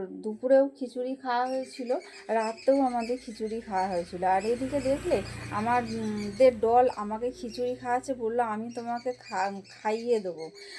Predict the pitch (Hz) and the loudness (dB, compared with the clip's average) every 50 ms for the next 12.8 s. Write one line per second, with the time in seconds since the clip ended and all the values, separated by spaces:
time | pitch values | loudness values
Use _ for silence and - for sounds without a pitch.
0 | - - 196 196 214 214 220 247 254 269 262 220 240 240 - 269 269 262 269 262 | -6 0 2 2 2 2 -2 0 0 0 0 0 -2 -8 -6 -4 0 2 2 2
1 | 262 254 - 247 240 240 240 247 247 226 214 196 196 208 226 226 233 240 - 262 | 2 0 -2 -4 -8 -4 -2 -2 -2 0 0 -2 -2 -2 -2 -4 -4 -4 -4 -4
2 | 262 254 254 247 233 226 240 277 269 - - - 403 240 190 196 202 208 214 208 | -4 -4 -4 -6 -4 -4 -4 -6 -8 -10 -20 -20 -20 -18 -16 -12 -8 -6 -6 -6
3 | 202 190 196 202 208 220 220 226 226 226 - - 190 214 220 233 254 247 233 226 | -6 -6 -4 -2 0 0 2 2 2 0 0 0 0 2 2 2 2 0 0 -2
4 | 220 214 208 214 226 233 247 240 233 226 240 240 233 240 269 294 - - - - | -2 0 0 0 0 0 0 0 0 0 -2 -2 -2 -2 -2 -4 -8 -12 -20 -20
5 | - - - - 196 208 220 247 262 277 247 220 226 214 214 202 214 220 214 196 | -20 -16 -8 -4 -2 0 2 2 0 0 -2 -2 0 0 0 0 -2 -4 -4 -2
6 | 202 208 214 233 240 240 247 247 226 220 247 254 262 262 254 240 240 262 285 - | 0 0 2 2 2 2 0 -2 0 2 2 2 4 2 0 0 -2 -6 -6 -8
7 | - - - - 185 196 202 - - - - - 277 285 294 277 233 - - - | -12 -18 -6 0 2 2 2 0 -2 -6 0 2 6 8 8 6 6 4 -2 -14
8 | - - - 254 247 240 240 240 247 247 247 - - 269 269 233 220 220 220 226 | -16 -4 2 2 4 6 6 6 4 4 0 -4 -6 -4 -4 -4 -4 -6 -6 -6
9 | 226 233 240 226 233 247 269 277 - _ _ _ - - 240 226 214 202 202 202 | -2 0 0 2 2 2 0 0 -4 _ _ _ -14 -4 0 2 2 4 4 2
10 | 202 208 196 175 165 160 160 165 - _ _ _ - 196 196 190 220 220 220 220 | 2 0 -4 -6 -8 -10 -12 -14 -16 _ _ _ -8 -8 -6 -2 0 2 2 2
11 | 226 233 233 240 247 254 247 247 233 233 226 254 254 247 240 - 247 247 247 - | 0 -2 -4 -4 -2 -2 2 2 2 4 4 4 4 2 2 -2 -4 -4 -4 -2
12 | 262 247 262 262 254 254 233 233 233 240 269 262 - - 294 311 | -2 0 0 0 -2 -2 -2 0 0 0 0 -2 -4 -8 -8 -8